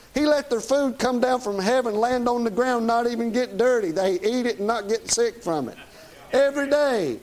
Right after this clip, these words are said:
every day, every day. Give it to 'em twice on,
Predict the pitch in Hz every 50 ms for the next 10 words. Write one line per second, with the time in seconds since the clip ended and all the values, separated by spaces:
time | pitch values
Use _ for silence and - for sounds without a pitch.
0 | - - 139 - 240 285 311 311 302 311 311 302 294 294 302 302 285 269 240 208
1 | 190 - - 262 294 302 294 302 285 294 262 202 - - - - - - 233 285
2 | 285 294 - - - 269 277 262 240 202 185 - 220 269 285 277 262 226 202 -
3 | 208 220 208 202 196